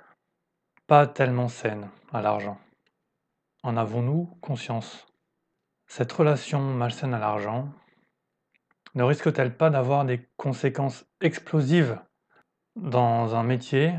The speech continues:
le trading, qui, comme nous l'avons vu, est étroitement lié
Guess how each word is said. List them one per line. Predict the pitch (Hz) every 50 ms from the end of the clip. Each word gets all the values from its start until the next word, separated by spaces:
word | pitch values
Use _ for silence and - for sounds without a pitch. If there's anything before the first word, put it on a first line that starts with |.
| 160 -
le | 135 104 101
trading, | - - 127 120 110 117 139 139 123 104 95 - _ _ _ -
qui, | - 120 107 -
comme | - 127 123 120
nous | 117 120
l'avons | 113 113 110 104 107 110 107 107
vu, | 101 104 127 139 - - - _ _ _ -
est | - 117 - - _ -
étroitement | 160 139 - - - 139 131 127 - - 127 120 127 123 - - _ _ _ - 123
lié | 110 107 110 123 123